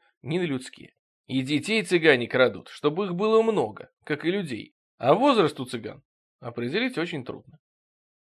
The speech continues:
У эльфа-мужчины нет никакой надежды отправиться в землю предков. Вожди, отчаливая от гранитной гавани, наложили на воду вековечное заклятие, чтобы не оставалось на волнах никаких следов от кораблей.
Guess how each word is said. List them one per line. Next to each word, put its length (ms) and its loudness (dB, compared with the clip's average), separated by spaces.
У 100 4
эльфа-мужчины 760 2
нет 220 4
никакой 380 4
надежды 420 4
отправиться 580 6
в 60 -6
землю 280 0
предков. 520 -10
Вожди, 380 4
отчаливая 600 8
от 80 4
гранитной 480 2
гавани, 520 0
наложили 520 4
на 140 6
воду 260 4
вековечное 640 4
заклятие, 640 0
чтобы 380 -2
не 160 2
оставалось 640 6
на 80 0
волнах 420 0
никаких 460 -4
следов 340 -4
от 120 -14
кораблей. 480 0